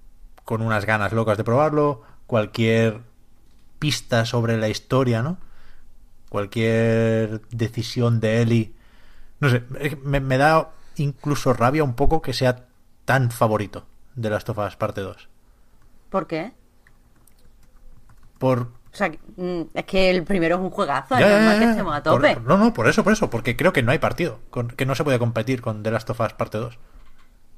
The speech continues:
Speaker 1: Igual que con Red Dead Redemption dos, un poco.
Speaker 2: Hmm.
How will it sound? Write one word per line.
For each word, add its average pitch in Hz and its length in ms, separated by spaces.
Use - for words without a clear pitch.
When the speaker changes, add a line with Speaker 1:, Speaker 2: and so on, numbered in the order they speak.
Speaker 1:
Igual 127 260
que 156 320
con 127 240
Red 123 180
Dead 123 200
Redemption 120 500
dos, - 320
un 120 100
poco. 147 340
Speaker 2:
Hmm. 214 180